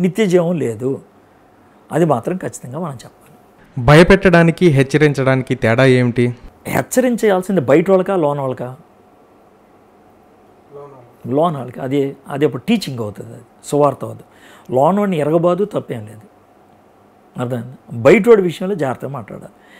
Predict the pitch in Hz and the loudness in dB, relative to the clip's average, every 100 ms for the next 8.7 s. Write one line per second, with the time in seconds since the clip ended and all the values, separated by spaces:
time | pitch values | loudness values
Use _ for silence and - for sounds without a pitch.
0 | - - - 147 147 131 151 - - - | -20 -16 -8 -2 0 -2 -4 -20 -20 -12
1 | 120 - 139 139 135 - 196 180 196 208 | -12 -10 0 0 0 0 0 2 0 0
2 | 180 175 143 147 180 185 175 160 165 151 | -2 -4 -4 0 2 4 2 0 -4 -2
3 | 160 156 156 202 147 143 156 170 156 127 | -4 -4 -4 -2 2 4 4 2 -2 -6
4 | 131 131 123 117 - 127 110 113 104 101 | -6 -6 -6 -8 -10 -12 -10 -12 -16 -18
5 | 101 - _ _ _ - 120 123 120 151 | -20 -20 _ _ _ -10 -6 -6 -8 -12
6 | - - - 175 175 180 - 139 220 233 | -20 -20 -2 0 0 -2 -6 0 2 4
7 | 226 220 190 160 139 156 131 127 127 127 | 6 8 6 4 -4 -8 -8 -10 -10 -12
8 | - 147 135 139 143 185 170 | -6 -6 -2 -4 -2 -2 -2